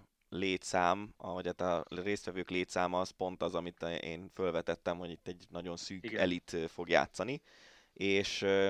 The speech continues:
Speaker 1: hosszabbak lesznek a mérkőzések. Nagyjából ugyanazok a nevek kerülhetnek elő esélyesként, mint akik mondjuk a világbajnokságon szoktak esélyesek lenni, vagy annyira azért nem extrém módon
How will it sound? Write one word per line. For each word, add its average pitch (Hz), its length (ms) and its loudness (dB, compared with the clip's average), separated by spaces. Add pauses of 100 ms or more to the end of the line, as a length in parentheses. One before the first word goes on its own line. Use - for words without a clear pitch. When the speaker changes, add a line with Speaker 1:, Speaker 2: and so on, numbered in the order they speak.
Speaker 1:
hosszabbak 85 480 0
lesznek 82 260 -4
a 82 60 -2
mérkőzések. 76 840 -4 (1120)
Nagyjából 120 840 4 (300)
ugyanazok 101 500 0
a 113 40 -2
nevek 113 280 4
kerülhetnek 110 600 2
elő 110 260 6
esélyesként, 110 640 2
mint 110 180 -6
akik 107 200 -6
mondjuk 104 200 -6
a 98 60 -4
világbajnokságon 98 920 4
szoktak 110 360 -6
esélyesek 117 520 -2
lenni, 127 260 -2
vagy 110 240 2
annyira 92 460 0
azért 90 260 0
nem 80 160 -4
extrém 76 420 -4
módon 80 480 -6